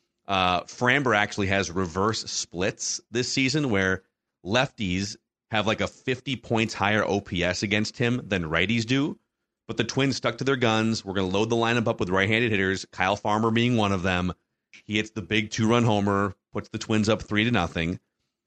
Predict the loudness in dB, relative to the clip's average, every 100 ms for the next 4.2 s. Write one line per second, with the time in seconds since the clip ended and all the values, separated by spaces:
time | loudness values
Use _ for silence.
0 | -20 -6 -2 0 0 -2 -2 -2 -2 0
1 | 2 4 2 2 -2 -2 0 0 2 2
2 | 2 2 2 2 2 -2 -2 -2 0 -2
3 | 0 2 2 2 2 0 0 0 0 0
4 | -2 -6